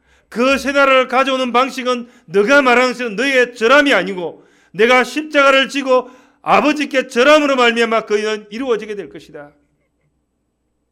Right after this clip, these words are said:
그 아버지께 절하는 방식은 내가 십자가에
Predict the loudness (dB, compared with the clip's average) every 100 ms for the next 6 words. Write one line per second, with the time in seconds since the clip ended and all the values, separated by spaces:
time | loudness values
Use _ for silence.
0 | _ _ _ _ _ _ _ _ _ _
1 | _ _ _ _ _ _ _ -8 -2 -2
2 | -2 -10 -12 -12 -12 -12 -10 -10 -12 -16
3 | -18 -18 -20 -20 _ _ _ _ _ -14
4 | -14 -12 -16 -20 _ _ _ _ _ -20
5 | -20 -18 -16 -14 -16 -18